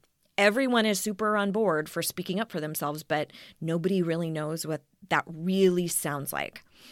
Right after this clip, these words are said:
Okay, well, here's where you come in. I have three battle-tested and badass keynote speeches that are ready to be delivered to your company, organization, group,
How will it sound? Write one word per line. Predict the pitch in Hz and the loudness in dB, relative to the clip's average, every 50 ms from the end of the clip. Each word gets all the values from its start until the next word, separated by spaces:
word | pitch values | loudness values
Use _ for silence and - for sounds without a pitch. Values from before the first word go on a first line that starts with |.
| - - _ _ _ - | -20 -20 _ _ _ -4
Okay, | - 214 165 | 0 0 0
well, | 151 156 160 | 0 0 -4
here's | - - - 185 196 196 214 220 220 226 - 175 | -6 -4 0 4 4 4 4 4 2 0 0 0
where | 175 180 175 175 175 | 2 2 4 4 2
you | 175 165 156 160 165 165 160 | 0 -2 -4 -4 -4 -4 -4
come | - - - - 160 151 151 - - | -6 -8 -6 -6 -6 -6 -6 -8 -8
in. | - 147 90 71 - - - - - - - - - - - _ _ _ - | -8 -8 -8 -10 -10 -14 -16 -18 -20 -18 -18 -18 -18 -20 -20 _ _ _ 0
I | 170 170 | 2 2
have | 165 156 | 0 -2
three | - - - - - 170 170 185 208 220 233 247 254 - - - 185 _ - | -4 -8 -6 -6 -4 -2 0 0 0 0 0 -2 -4 -8 -14 -18 -12 _ -2
battle-tested | 185 151 175 220 247 247 - - 208 185 - - - 160 185 180 - _ _ _ - | 0 0 2 0 0 -2 -4 -4 -4 -4 -4 -4 -2 -2 -4 -4 -6 _ _ _ -8
and | 170 170 208 254 277 226 156 | -6 -4 -4 -4 -4 -4 0
badass | 160 160 147 113 120 - 101 107 131 214 262 - - - - _ _ | 0 2 2 2 0 0 2 2 2 2 4 2 2 0 -2 _ _
keynote | - - - - 202 214 226 233 220 208 220 - - | -12 -8 -2 0 2 4 4 4 4 4 2 0 -2
speeches | - - - - 185 180 - 170 165 156 160 160 160 - - | -2 -2 -2 -4 -4 -2 -2 -4 -4 -4 -4 -4 -6 -6 -8
that | - - 165 | -6 -6 -4
are | 160 160 | -4 -4
ready | 160 147 165 156 160 160 160 | -4 -2 -2 -2 -2 -2 -4
to | - - | -4 -6
be | - 165 165 | -6 -6 -6
delivered | 151 143 160 160 156 170 196 180 165 151 147 143 143 - - - - - - _ - | -4 -4 -4 -2 0 0 2 2 2 0 0 -2 -4 -6 -14 -20 -20 -20 -18 _ -8
to | - 147 | -8 -6
your | - 127 | -6 -8
company, | - - - 240 254 226 - - 220 220 208 202 202 196 - | -8 -6 -4 -4 -2 -2 0 0 2 2 2 2 0 -2 -2
organization, | 175 170 151 - 151 - 160 - 220 226 208 - - 208 202 196 180 | -4 -4 -4 -4 -6 -8 -6 -4 -2 0 0 0 0 0 0 0 -2
group, | - 151 185 196 196 196 196 190 - | -2 0 2 4 4 4 2 0 -4